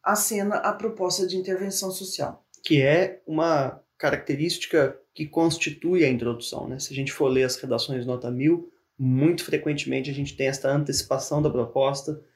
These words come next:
Speaker 2: já colocada também na introdução. Um outro ponto que me chama a atenção, professora Gislaine, é o fato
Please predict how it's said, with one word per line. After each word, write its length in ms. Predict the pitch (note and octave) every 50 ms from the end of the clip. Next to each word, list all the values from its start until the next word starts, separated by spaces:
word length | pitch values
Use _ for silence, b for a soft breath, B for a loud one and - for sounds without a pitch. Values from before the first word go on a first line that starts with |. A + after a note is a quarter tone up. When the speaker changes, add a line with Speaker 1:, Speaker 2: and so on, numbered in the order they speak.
| b b b
Speaker 2:
já 180 | - C3+ C3+ C3
colocada 580 | - C#3+ C#3 C3+ C3+ - B2+ B2+ C3 C3 C3
também 540 | C3 - C#3 C3+ B2+ A#2+ B2 B2 B2 B2 B B B B B B -
na 100 | B2+ B2+
introdução. 580 | - - B2 B2 B2 - - A#2+ A#2+ A2+ - -
Um 100 | - C3
outro 200 | C3 C3 - -
ponto 220 | D3 D3+ D3+ D3+
que 60 | D#3+
me 100 | D3+ D3
chama 320 | C#3+ - D#3 D3+ D#3 D3+ C#3
a 20 |
atenção, 480 | C#3+ C3+ B2+ B2 - - D3 E3 F3+ -
professora 420 | D3 C#3 - C#3 C3+ C3+ B2+ C3
Gislaine, 480 | C3 B2+ A#2+ B2+ B2+ B2 A#2 A#2 A#2+ b b b b b b b
é 80 | C3+
o 80 | C#3 C#3+
fato 560 | - - C#3 C3 C3+ C#3 - - F#3 F#3